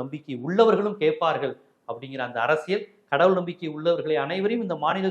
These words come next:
சுயாட்சிங்கிற சமத்துவ அரசியலை நோக்கி நீங்க நகர்த்தணுங்கிற அந்த கோரிக்கையும் இந்த ஜீவா டுடே முன்வைக்குது. உங்களுடைய பேச்சுக்கள் தொடரணும் நான், நான் நாட்டு மக்களுக்காக கேட்டுக்கொள்கிறேன். இது போன்ற அரசியல், சமூகம், பொருளாதாரம், சட்டம், கல்வி போன்ற பல்வேறு விழிப்புணர்வு காணொளிகள் உங்களை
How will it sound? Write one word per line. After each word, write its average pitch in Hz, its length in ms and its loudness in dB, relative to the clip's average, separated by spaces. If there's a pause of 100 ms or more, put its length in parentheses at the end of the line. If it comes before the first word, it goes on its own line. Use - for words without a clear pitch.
சுயாட்சிங்கிற 165 560 -4
சமத்துவ 165 360 -8
அரசியலை 151 380 -8
நோக்கி 196 220 -2
நீங்க 156 200 -4
நகர்த்தணுங்கிற 160 540 -4 (380)
அந்த 165 140 -4 (100)
கோரிக்கையும் 185 440 -6
இந்த 147 160 -8
ஜீவா 143 220 -4
டுடே 131 180 -6
முன்வைக்குது. 135 460 -8 (460)
உங்களுடைய 139 380 -4 (180)
பேச்சுக்கள் 175 480 -6
தொடரணும் 180 440 2
நான், 131 240 0 (520)
நான் 123 220 0 (140)
நாட்டு 147 260 2
மக்களுக்காக 127 540 -4 (140)
கேட்டுக்கொள்கிறேன். 101 520 -16 (380)
இது 208 180 2
போன்ற 240 180 6 (100)
அரசியல், 226 500 4
சமூகம், 208 480 -2
பொருளாதாரம், 180 720 4
சட்டம், 185 340 -2 (120)
கல்வி 170 280 -2 (140)
போன்ற 165 300 2 (140)
பல்வேறு 196 420 0 (100)
விழிப்புணர்வு 196 540 -4
காணொளிகள் 160 480 -4
உங்களை 143 180 -6